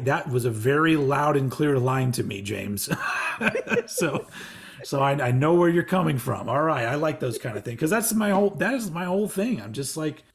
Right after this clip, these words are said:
"Who, who's to say that I'm right or, or, or wrong?" The only way that I'm gonna grow is to constantly just be looking out for ways to get better or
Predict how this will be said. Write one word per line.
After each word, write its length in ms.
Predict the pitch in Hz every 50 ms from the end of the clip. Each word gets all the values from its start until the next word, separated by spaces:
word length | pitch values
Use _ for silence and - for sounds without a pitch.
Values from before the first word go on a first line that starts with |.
| _ _
"Who, 220 | - 123 165 185
who's 420 | - - - - 185 214 226 208 -
to 100 | - 208
say 260 | 196 - - 185 185 196
that 140 | 180 175 156
I'm 240 | 147 165 175 170 160
right 320 | 156 160 185 185 139 - -
or, 360 | 143 139 143 143 131 123 - -
or, 140 | 135 131
or 320 | 127 131 131 123 127 127 113
wrong?" 520 | 113 120 131 160 214 196 120 104 95 87 - _ - _ _ _ _
The 100 | - 131
only 180 | 139 143 160 160
way 140 | 156 156 160 147
that 100 | 151 147
I'm 140 | 147 151
gonna 180 | 143 151 139 135
grow 460 | 120 117 127 143 180 156 117 120 123 -
is 180 | - 131 117 -
to 80 | - 120
constantly 760 | - - 135 135 135 123 - - 107 120 120 123 120 113 - _ _ _ _ _ _ _ _ _
just 240 | - - 127 - -
be 100 | - 120 113
looking 340 | 113 123 120 - 123 117
out 200 | 117 117 120 113
for 120 | - 120 110
ways 320 | 104 113 117 117 110 - -
to 100 | - 107
get 280 | 104 131 113 104 -
better 320 | - 110 113 123 120 117 113
or 440 | 107 110 107 107 110 107 104 -